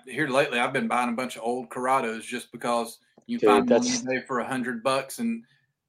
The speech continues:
Speaker 1: they're fifteen years old. That just means they'll last another fifteen or twenty years.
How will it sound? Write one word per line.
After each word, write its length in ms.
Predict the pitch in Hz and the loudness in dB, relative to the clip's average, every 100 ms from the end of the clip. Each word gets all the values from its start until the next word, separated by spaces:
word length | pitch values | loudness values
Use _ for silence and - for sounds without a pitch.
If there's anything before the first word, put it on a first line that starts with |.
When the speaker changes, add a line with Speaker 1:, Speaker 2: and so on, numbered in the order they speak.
| _ - | _ -8
Speaker 1:
they're 100 | 117 | -4
fifteen 420 | 147 143 147 139 | 0 0 0 0
years 220 | 139 123 | 0 2
old. 260 | 147 143 127 | 4 4 2
That 140 | 123 | -2
just 160 | 120 117 | -6 -6
means 400 | 131 127 117 - - | -4 -4 -6 -10 -4
they'll 160 | 127 | -2
last 380 | 123 131 - - 131 | 0 0 -2 -8 -4
another 340 | 127 127 113 - | -2 -2 -4 -4
fifteen 340 | 139 139 135 | -6 -4 -6
or 60 | 120 | -6
twenty 260 | 151 139 | -4 -4
years. 440 | 131 123 104 107 | -2 -2 -4 -8